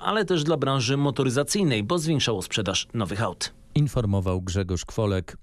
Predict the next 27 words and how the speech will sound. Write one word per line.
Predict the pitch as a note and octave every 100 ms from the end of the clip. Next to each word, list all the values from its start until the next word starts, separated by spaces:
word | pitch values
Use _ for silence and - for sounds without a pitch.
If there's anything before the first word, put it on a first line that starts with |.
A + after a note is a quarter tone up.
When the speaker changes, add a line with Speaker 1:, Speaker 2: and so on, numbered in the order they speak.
| -
Speaker 2:
Trwa | - - D#3+ D#3
impas | D3 C3+ A2 -
w | -
sprawie | - B2+ A#2+ A2+
akceptacji | G2 A2 - C#3 - C#3+
przez | A2+ A2+ -
Komisję | A#2 A2+ - A2+
Europejską | G2+ - C3 - D3
Polskiego | A2 G#2 - B2 A#2
Krajowego | - A2 G#2 G2+ G#2+ A2
Planu | A2 G#2 G#2
Odbudowy. | G#2 G#2+ A#2+ C3 B2 G2+ E2+ - - - -
Termin | B2 F#2+ F#2
mija | F2+ F#2+ F2
w | E2+
niedzielę | G#2 B2 D#3 F3+
i | D#3
Bruksela | A2 - C#3+ C#3+ A#2+
nie | A#2 A#2
wystąpiła | A#2 - B2 - F3+ A2
jeszcze | F#2 E2+ D3+
oficjalnie | C#3+ A#2+ - F#2+ F2+ F2+ G#2
o | A2+
przedłużenie | - C#3 C3 B2 A#2+ F#2 E2
czasu | - E2+ - F#2
na | F2+ -
analizę. | F#2+ F#2+ F#2 F#2+ F#2+